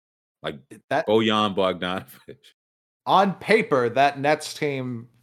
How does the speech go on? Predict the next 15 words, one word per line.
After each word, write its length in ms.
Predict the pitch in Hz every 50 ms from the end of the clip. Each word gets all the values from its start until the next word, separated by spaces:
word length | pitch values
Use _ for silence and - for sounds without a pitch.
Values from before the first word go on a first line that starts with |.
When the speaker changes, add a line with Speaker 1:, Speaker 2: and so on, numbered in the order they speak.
| _ _ _ _ _ _ _ -
Speaker 2:
would 160 | 131 143 117
be 100 | - 135
solid. 760 | 123 - - - - 175 151 147 135 107 90 90 90 - - - _ _ _ _ -
Now, 240 | 135 131 127 131 127
it 100 | 117 104
wouldn't 380 | 135 151 147 135 135 120 104 - _ -
work 320 | 127 123 131 139 131 -
that 200 | - 123 117 98
way 200 | 110 117 113 107
in 80 | 107 110
actuality, 680 | 120 120 113 - - 107 117 127 120 110 107 101 98 95
obviously, 600 | 101 117 113 104 - 110 98 95 - - 117 101
but 140 | 98 127 123
on 160 | 127 127 123 117
paper, 560 | - 151 165 175 170 - 135 117 110 110 -